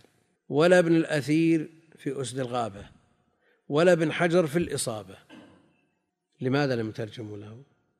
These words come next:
لأنه مات مرتداً فليس بصحابي، لأن حد الصحابي من رأى النبي عليه الصلاة والسلام مؤمناً به ومات على ذلك، يعني على الإمام،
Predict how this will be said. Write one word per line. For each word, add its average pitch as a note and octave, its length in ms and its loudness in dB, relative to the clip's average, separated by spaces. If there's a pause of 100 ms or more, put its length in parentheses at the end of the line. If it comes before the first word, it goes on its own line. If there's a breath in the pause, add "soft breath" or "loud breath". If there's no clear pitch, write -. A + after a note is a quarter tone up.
(220)
لأنه C3+ 300 0
مات F3 260 0
مرتداً F#3 540 -2 (380)
فليس D#3+ 320 0
بصحابي، A#2 600 -12 (320)
لأن B2 560 -6 (340)
حد E3 300 0
الصحابي B2 720 -6 (600)
من C3+ 100 -2
رأى D3+ 240 -2
النبي C3 320 -2
عليه B2 220 -2
الصلاة B2 260 -6
والسلام A#2+ 460 -8
مؤمناً C3+ 360 -4
به E3+ 440 -6
ومات D#3 640 2
على B2 360 -4
ذلك، G#2+ 680 -10
يعني A#2 160 -12
على A2+ 280 -10
الإمام، B2+ 460 -6